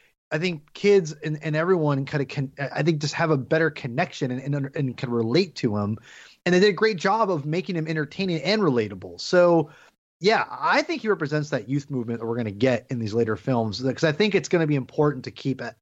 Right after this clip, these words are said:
a couple characters young. And he, and that, having that has been great and if you look in Endgame, or Endgame, if you say Endgame, Infinity War,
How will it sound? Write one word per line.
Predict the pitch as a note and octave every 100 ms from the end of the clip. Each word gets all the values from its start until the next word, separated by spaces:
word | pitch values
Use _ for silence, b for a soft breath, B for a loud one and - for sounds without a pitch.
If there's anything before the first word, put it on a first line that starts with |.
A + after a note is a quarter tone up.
| -
a | B2+
couple | A2+ D#3+ D3+ B2+
characters | - C3 B2+ G#2+
young. | A2+ C3 B2+ A2+ B B B B -
And | E3+
he, | E3+ -
and | G3
that, | F3+ F3 D#3
having | F#3+ A#3 A3+
that | F3+ F3 -
has | C#3+
been | D#3+ C#3+
great | A#2+ A#2+ G#3+ E3+ - b b b -
and | E3 D#3+
if | E3 D3+
you | F3
look | F#3 A3+
in | G3
Endgame, | F3 A#3 G#3+ D3
or | C#3 A#2
Endgame, | G2+ G2+ G#2+
if | F#2
you | C3
say | A#2
Endgame, | A2 D3 A2+ G2+ G2+ B D3
Infinity | F3 D#3 C#4 C4
War, | C#3 B2+ C#3